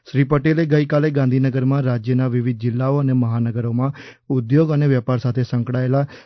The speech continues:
સોથી વધુ ઉદ્યોગ વેપાર સંગઠનો, ઔદ્યોગિક વસાહતોના મંડળો તથા એસોસિએશનના પદાધિકારીઓ સાથે યોજેલી બેઠકમાં આ મુજબ જણાવ્યું હતું. બેઠકમાં ઔદ્યોગિક વેપાર વાણિજ્ય સંગઠનોએ ગુજરાત ઔદ્યોગિક વિકાસ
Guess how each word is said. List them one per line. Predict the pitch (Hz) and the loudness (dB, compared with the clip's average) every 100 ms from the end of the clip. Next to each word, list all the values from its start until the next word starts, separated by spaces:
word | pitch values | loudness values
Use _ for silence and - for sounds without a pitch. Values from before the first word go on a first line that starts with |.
| _ - | _ 0
સોથી | 135 131 170 | 0 2 2
વધુ | 143 123 143 | 2 2 2
ઉદ્યોગ | 135 117 123 139 | 0 0 0 2
વેપાર | 131 123 123 | 0 -2 -4
સંગઠનો, | 113 120 120 127 135 175 - - _ - | -4 -2 -2 0 0 0 -4 -16 _ -2
ઔદ્યોગિક | 131 123 143 160 151 | 0 2 2 0 0
વસાહતોના | 131 135 127 123 123 123 | 0 2 2 2 2 2
મંડળો | 120 123 123 147 170 - - _ | 2 2 2 2 -2 -8 -20 _
તથા | 139 131 147 | 0 0 2
એસોસિએશનના | 143 127 151 156 147 156 165 | 0 2 0 0 0 0 0
પદાધિકારીઓ | 156 131 127 123 123 120 127 | 0 0 2 0 -2 -4 -4
સાથે | - 151 135 | -4 -4 -4
યોજેલી | 110 139 127 123 139 151 | -6 -4 -2 -2 -2 -2
બેઠકમાં | 131 120 110 127 - | -4 -6 -8 -10 -4
આ | 123 | 0
મુજબ | 127 117 120 | 0 0 -2
જણાવ્યું | 117 107 101 98 | -2 -2 -4 -6
હતું. | - 104 - - - - - - _ 139 | -2 -4 -4 -20 -20 -20 -20 -20 _ 0
બેઠકમાં | 135 147 156 175 147 | 2 2 2 2 2
ઔદ્યોગિક | 131 135 147 147 | 2 2 0 0
વેપાર | 135 127 131 131 | -2 -2 -2 0
વાણિજ્ય | 127 123 120 127 | 0 0 0 -2
સંગઠનોએ | 127 120 117 123 120 139 165 - - - - | 0 -2 -2 -2 0 0 -2 -6 -20 -20 -2
ગુજરાત | 135 131 156 170 - | 0 2 2 0 0
ઔદ્યોગિક | 131 120 131 147 156 | 2 2 2 0 0
વિકાસ | 127 123 127 | -4 -2 -4